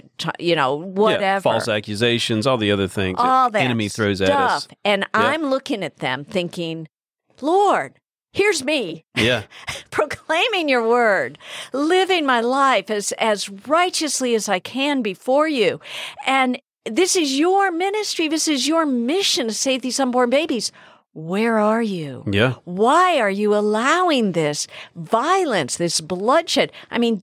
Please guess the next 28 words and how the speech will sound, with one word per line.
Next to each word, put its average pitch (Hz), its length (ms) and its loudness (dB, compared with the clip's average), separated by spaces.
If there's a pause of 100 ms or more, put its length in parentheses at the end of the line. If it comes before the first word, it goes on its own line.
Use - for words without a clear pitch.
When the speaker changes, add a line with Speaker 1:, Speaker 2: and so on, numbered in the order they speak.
(100)
Speaker 1:
that's 240 440 0
what 175 180 2
Habakkuk, 165 560 -4 (120)
Habakkuk 180 720 -2 (240)
is, 170 440 0
is 160 200 -2
calling 156 500 -2
out. 120 380 -8
Speaker 2:
Yeah. 117 260 2 (160)
Speaker 1:
With, 190 420 0
with 180 300 -2
really 247 360 2
a 170 100 2
lot 208 280 2
of 156 320 0 (640)
doubt. 170 580 -6 (360)
Speaker 2:
Yeah, 160 200 0
Speaker 1:
How 339 260 0
Speaker 2:
sure. 190 200 2
Speaker 1:
long 339 580 2
do 262 160 -2
I 277 120 0
stand 339 640 -2
here 233 340 0 (300)
and 294 180 0
receive 277 440 -2
no 277 200 0
help 277 420 0